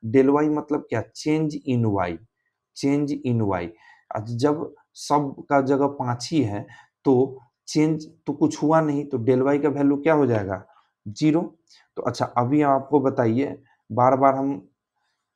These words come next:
इसलिए बोल रहे हैं सरकार कि अभी आप लोग को पढ़ाए हैं उधर del x बराबर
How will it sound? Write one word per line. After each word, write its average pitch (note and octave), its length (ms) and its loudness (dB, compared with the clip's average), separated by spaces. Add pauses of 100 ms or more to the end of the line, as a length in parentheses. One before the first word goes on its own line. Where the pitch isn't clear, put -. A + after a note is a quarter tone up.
(160)
इसलिए C#3 380 4
बोल C3+ 300 4
रहे G#2+ 240 -4
हैं C#3 340 -8
सरकार G2+ 600 -4 (1900)
कि B2+ 320 0 (260)
अभी B2 220 2
आप C#3 200 2
लोग C#3 180 0
को D3 120 -2
पढ़ाए C#3+ 340 0
हैं D#3 120 -2
उधर G2+ 360 -6 (320)
del B2+ 400 2
x D3 180 -6 (400)
बराबर C3 400 0